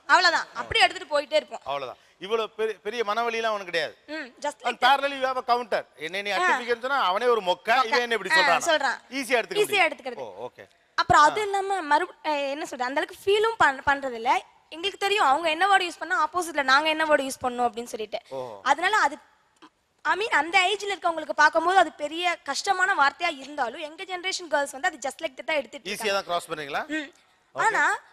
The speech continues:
Speaker 1: இதே வந்து அவங்களோட உடல் இதை பத்தியோ அந்த மாதிரி கொஞ்சம் வல்கரா சொல்லும் போது தான் எங்களுக்கு தெரியும். எங்க, எங்களுக்கு காயப்படுத்துற வார்த்தைகள் வந்து அவங்களுக்கு இருக்காதுன்னு சொல்ல வரேன்.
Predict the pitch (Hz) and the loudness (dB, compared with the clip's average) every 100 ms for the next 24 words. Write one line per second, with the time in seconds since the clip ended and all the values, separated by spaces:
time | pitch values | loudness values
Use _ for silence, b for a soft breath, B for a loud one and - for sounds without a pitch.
0 | _ - 339 494 453 359 349 403 302 311 | _ -14 -6 -4 -2 -2 0 2 2 0
1 | 302 294 269 269 302 359 381 330 330 302 | -2 0 0 0 -4 -2 -2 -2 -4 -6
2 | 294 269 285 - _ _ _ 349 381 415 | -6 -2 -2 -2 _ _ _ -2 2 4
3 | 466 403 320 240 269 330 427 453 381 311 | 4 2 0 2 2 2 0 0 0 -4
4 | 254 240 254 480 427 359 370 339 339 - | -4 -4 -2 -2 -2 -12 -12 -10 -8 -8
5 | - _ - 330 392 294 359 440 - - | -14 _ -14 -12 -8 -8 -6 -6 -6 -6
6 | 302 359 381 359 330 269 262 302 262 294 | -4 -2 -2 0 2 6 4 4 0 0
7 | 233 247 508 320 370 359 320 294 294 285 | 0 -2 0 0 0 -4 -6 -6 -6 -6
8 | 294 233 214 | -10 -10 -12